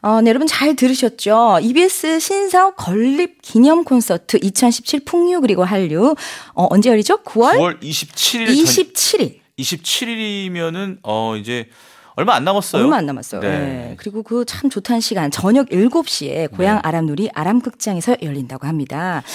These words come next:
Speaker 1: 많은 분들 신청해서 이 가을의 풍류에 푹 빠져보시기 바랍니다.
Speaker 2: 어디로 신청하냐면요.
Speaker 1: 네.
Speaker 2: 이비에스 홈페이지에 신청하시면 됩니다.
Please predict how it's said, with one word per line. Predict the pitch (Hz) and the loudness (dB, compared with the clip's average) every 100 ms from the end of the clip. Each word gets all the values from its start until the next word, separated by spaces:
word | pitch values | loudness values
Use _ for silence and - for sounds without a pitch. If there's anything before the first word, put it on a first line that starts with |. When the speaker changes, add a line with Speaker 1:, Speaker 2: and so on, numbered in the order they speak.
| - - - | -16 -16 -4
Speaker 1:
많은 | 226 359 | 0 2
분들 | 381 370 302 | 2 2 0
신청해서 | - 240 226 190 190 180 | -2 -2 0 -2 -2 -2
이 | |
가을의 | 170 160 160 | -4 -4 -4
풍류에 | 160 196 165 147 | -6 -6 -6 -8
푹 | - - 440 453 | -16 -2 0 2
빠져보시기 | 240 208 202 170 - - 147 | 0 0 -2 -4 -12 -12 -12
바랍니다. | - 139 127 139 180 254 330 381 _ _ - - | -12 -12 -12 -10 -4 -2 -2 -6 _ _ -14 -2
Speaker 2:
어디로 | 143 214 269 | 0 2 0
신청하냐면요. | 220 220 220 208 202 190 180 185 240 127 87 | 0 0 2 2 0 -2 -2 -2 -2 -2 -2
Speaker 1:
네. | 240 147 - | -2 -2 -10
Speaker 2:
이비에스 | 131 202 214 254 233 220 | -8 -6 -2 -2 0 -4
홈페이지에 | - 311 302 285 294 277 247 240 | -4 -6 -2 0 0 0 0 -2
신청하시면 | - 208 185 170 | -2 -4 -4 -4
됩니다. | 131 95 85 - | -6 -8 -12 -18